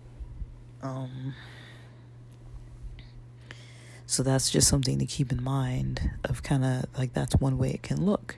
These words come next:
is that, you know, you're, um, interacting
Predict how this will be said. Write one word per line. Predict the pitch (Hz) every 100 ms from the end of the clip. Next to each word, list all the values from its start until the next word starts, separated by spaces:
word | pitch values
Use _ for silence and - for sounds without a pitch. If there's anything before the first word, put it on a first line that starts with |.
| - - - - - - - - - -
is | 135 123 127
that, | 135 123 123 127 131 - - - - - - - - - - - - -
you | 147 135
know, | 127 123 123 117 - - - - - - - - - - - - - - -
you're, | 143 143 139 135 131 117 - - - - - - - - - - - - - - - - - - - - - - - - - - - - - - - - -
um, | 131 127 123 -
interacting | 160 139 135 131 127 139 131 131 127